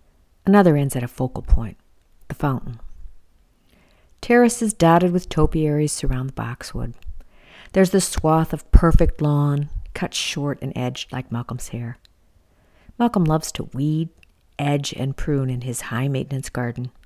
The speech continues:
Like the formal English garden, boundaries are well-defined and symmetry rules. Malcolm's garden began with a bulk supply of graph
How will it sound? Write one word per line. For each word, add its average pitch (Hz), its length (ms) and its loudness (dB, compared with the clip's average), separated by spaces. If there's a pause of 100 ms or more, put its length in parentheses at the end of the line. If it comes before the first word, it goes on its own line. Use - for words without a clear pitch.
(840)
Like 269 180 2
the 254 60 0
formal 208 360 4
English 175 260 0
garden, 135 400 -6 (260)
boundaries 190 520 2
are 127 120 -10
well-defined 123 840 -8 (260)
and 117 220 -10
symmetry 139 560 -6
rules. 120 560 -14 (1000)
Malcolm's 349 420 2
garden 156 460 0 (300)
began 190 300 0
with 170 140 -2
a 135 40 -2
bulk 156 280 -2
supply 208 360 2
of 190 120 0
graph 170 320 2